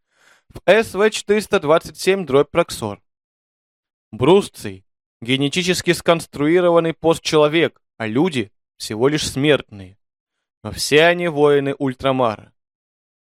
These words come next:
Он горд, что входит в их число. Брусций полтора столетия воевал в рядах легиона, но никогда не ожидал, что ему придется сражаться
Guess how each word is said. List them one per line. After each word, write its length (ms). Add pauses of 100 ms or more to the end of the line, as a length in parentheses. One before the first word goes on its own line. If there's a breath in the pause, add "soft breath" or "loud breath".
(140)
Он 260
горд, 320 (240)
что 220
входит 400
в 100
их 120
число. 500 (1400)
Брусций 460
полтора 500
столетия 580
воевал 440
в 60
рядах 360
легиона, 560
но 140
никогда 580
не 120
ожидал, 520
что 200
ему 160
придется 500
сражаться 760